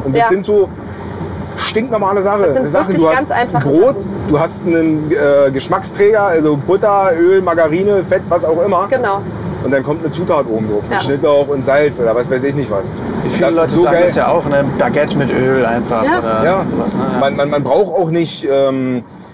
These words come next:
Speaker 1: wir haben neulich, äh, auch einen Podcast gedreht und zwar ging's da um, äh, ist vegan teurer als alles andere. So. Und da habe ich ihm genau das erzählt, dass man früher ja relativ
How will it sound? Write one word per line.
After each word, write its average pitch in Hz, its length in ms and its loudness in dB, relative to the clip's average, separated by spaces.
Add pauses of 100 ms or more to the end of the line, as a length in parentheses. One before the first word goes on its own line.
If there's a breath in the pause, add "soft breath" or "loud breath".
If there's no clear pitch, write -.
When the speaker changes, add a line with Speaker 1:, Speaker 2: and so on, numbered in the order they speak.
(120 loud breath)
Speaker 1:
wir 127 120 0
haben 127 120 -2
neulich, 139 500 0
äh, 151 40 0
auch 120 520 0
einen 185 140 -8
Podcast 165 460 -2
gedreht 151 360 0
und 135 80 -8
zwar 131 220 0
ging's 127 280 -4
da 123 200 2
um, 123 440 -2
äh, 113 440 0 (360)
ist - 180 -6 (180)
vegan 131 440 -2
teurer 135 300 2
als 123 220 2
alles 120 200 2
andere. 120 420 0 (960)
So. 110 240 0 (600 loud breath)
Und 113 120 -2
da 113 60 0
habe 160 120 0
ich 196 60 -4
ihm 180 100 -2
genau 175 280 2
das 208 160 -2
erzählt, 190 420 0
dass 160 80 -2
man 160 140 -2
früher 170 260 2
ja 160 100 4
relativ 156 540 0